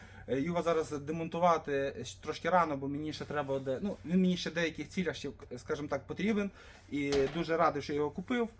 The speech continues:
Е, придбав за три тисячі, якщо комусь цікаво, такий звичайний прес. Е, класно відділяє виноград від жмиху. Ну, це на правах реклами. Е, закінчуємо розпаковочку наших череночків винограду. Ось. Отже, е,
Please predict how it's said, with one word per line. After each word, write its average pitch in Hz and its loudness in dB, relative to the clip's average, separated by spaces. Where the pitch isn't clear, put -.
Е, 131 0
придбав 151 2
за 139 -4
три 147 -6
тисячі, 175 -2
якщо 139 -8
комусь 147 -6
цікаво, 139 2
такий 127 -6
звичайний 139 -2
прес. 196 2
Е, 127 0
класно 143 0
відділяє 127 0
виноград 123 0
від 127 -6
жмиху. 175 -2
Ну, - -4
це 175 -4
на 165 2
правах 156 4
реклами. 104 -2
Е, 113 2
закінчуємо 175 -2
розпаковочку 170 2
наших 160 0
череночків 190 0
винограду. 240 8
Ось. 127 -2
Отже, 156 6
е, 117 0